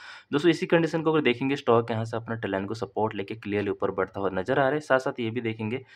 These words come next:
कि स्टॉक हर बार अपना प्रीवियस एक रेजिस्टेंस को ब्रेकआउट करते रहे, एक शानदार तेज़ी बना के ऊपर जाता है, है ना? तो अभी आपको दिखाई दे रहा है पिछले दो दिन में आपको गिरावट देखने को मिली है, प्री-, यहाँ पे एक बड़ी सी रेड कैंडल बनाया,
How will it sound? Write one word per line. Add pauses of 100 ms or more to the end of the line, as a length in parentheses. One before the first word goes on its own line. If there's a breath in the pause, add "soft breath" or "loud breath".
(220 loud breath)
कि
स्टॉक
हर
बार
अपना
प्रीवियस
एक
रेजिस्टेंस
को
ब्रेकआउट
करते
रहे,
एक
शानदार
तेज़ी
बना
के
ऊपर
जाता
है,
है
ना? (340 loud breath)
तो
अभी
आपको
दिखाई
दे
रहा
है
पिछले
दो
दिन
में
आपको
गिरावट
देखने
को
मिली
है,
प्री-,
यहाँ
पे
एक
बड़ी
सी
रेड
कैंडल
बनाया,